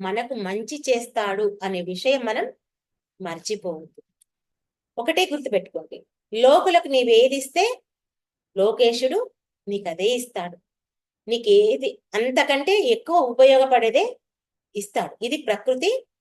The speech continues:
నిర్ణయం. మరి భగవద్గీతలో శ్రీకృష్ణ భగవానుడు చెప్తాడు మనకు ఏంటంటే, తొమ్మిదవ అధ్యాయం ఇరవై రెండవ శ్లోకంలో, "అనన్యా చింతయంతో మాం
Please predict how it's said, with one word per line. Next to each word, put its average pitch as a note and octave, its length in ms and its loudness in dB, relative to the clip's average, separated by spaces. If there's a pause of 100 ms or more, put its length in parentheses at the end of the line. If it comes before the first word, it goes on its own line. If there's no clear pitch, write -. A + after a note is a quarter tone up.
(260)
నిర్ణయం. F3+ 560 -8 (1500)
మరి B3+ 400 -2 (220)
భగవద్గీతలో D#4 840 0 (140)
శ్రీకృష్ణ C#4 500 -4
భగవానుడు B3+ 440 0
చెప్తాడు B3 400 -2
మనకు D#3 320 -10 (2500)
ఏంటంటే, F#3+ 640 -2 (360)
తొమ్మిదవ C4 340 2
అధ్యాయం B3 840 0 (160)
ఇరవై A#3+ 340 2
రెండవ A#3 180 4
శ్లోకంలో, F3 640 -4 (460)
"అనన్యా C4+ 580 0 (100)
చింతయంతో B3+ 760 2
మాం G#3+ 400 -4